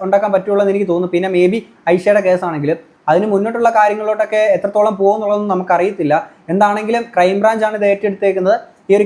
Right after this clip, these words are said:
കേസുമായിട്ടൊക്കെ നല്ല രീതിയിൽ തന്നെ മുന്നോട്ട് അന്വേഷണ കാര്യങ്ങളൊക്കെ പോകുന്നുണ്ട്.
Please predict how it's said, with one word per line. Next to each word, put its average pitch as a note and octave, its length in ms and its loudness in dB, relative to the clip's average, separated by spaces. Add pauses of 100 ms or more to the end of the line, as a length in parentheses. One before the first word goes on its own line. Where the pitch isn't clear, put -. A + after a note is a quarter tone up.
കേസുമായിട്ടൊക്കെ G3 420 0
നല്ല F#3 220 2
രീതിയിൽ G3+ 200 0
തന്നെ G#3 120 0
മുന്നോട്ട് F#3+ 360 2
അന്വേഷണ F#3 380 -2
കാര്യങ്ങളൊക്കെ F#3+ 340 0
പോകുന്നുണ്ട്. F#3 680 -2